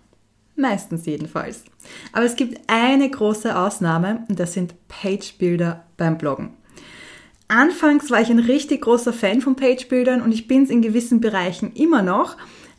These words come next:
Aber, ähm, als Trainerin, die anderen beibringt, wie man Blogartikel schreibt, nerven sie mich den Großteil der Zeit einfach nur noch.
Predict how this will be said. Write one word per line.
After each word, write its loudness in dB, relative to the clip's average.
Aber, 4
ähm, 4
als -4
Trainerin, 2
die 2
anderen 2
beibringt, -2
wie 2
man -2
Blogartikel -2
schreibt, -8
nerven -2
sie -6
mich -4
den -4
Großteil -4
der -4
Zeit -8
einfach -10
nur -6
noch. -12